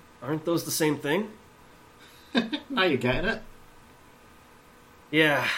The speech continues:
Speaker 1: I'm Foundation. Was Foundation, I mean. Got lucky when this all started, got into the suit and escaped. You?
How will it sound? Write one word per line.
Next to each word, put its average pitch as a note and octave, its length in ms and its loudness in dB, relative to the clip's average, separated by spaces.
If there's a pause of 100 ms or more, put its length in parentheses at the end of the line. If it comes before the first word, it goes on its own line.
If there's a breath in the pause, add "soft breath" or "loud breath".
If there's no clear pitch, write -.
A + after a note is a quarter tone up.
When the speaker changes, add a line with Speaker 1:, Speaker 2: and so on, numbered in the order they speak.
(120)
Speaker 1:
I'm D3+ 200 6
Foundation. A#2+ 800 0 (160)
Was D#3+ 400 6
Foundation, A2 580 -4
I G2 60 -6
mean. G2 260 -8 (280)
Got C3+ 180 0
lucky D#3 240 4
when A#2 140 -4
this A2 160 -4
all G#2 100 0
started, A2+ 400 -4
got B2+ 160 -2
into B2+ 140 -4
the A#2 100 -4
suit D3+ 180 0
and B2+ 80 -6
escaped. - 520 0 (280)
You? F3 300 -2